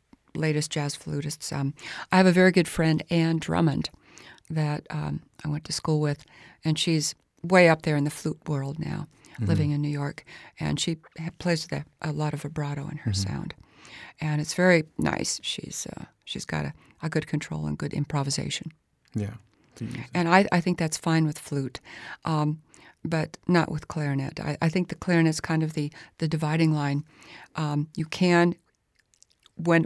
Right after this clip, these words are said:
Speaker 1: when the time is right.
Speaker 2: Yeah. <laughs> Like so many things.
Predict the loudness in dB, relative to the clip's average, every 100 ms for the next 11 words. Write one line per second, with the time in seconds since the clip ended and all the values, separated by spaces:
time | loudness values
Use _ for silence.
0 | 4 4 4 2 -4 -2 -4 -6 -6 -10
1 | -18 _ _ _ -4 -4 6 8 8 6
2 | 2 2 2 4 4 8 8 6 2 -4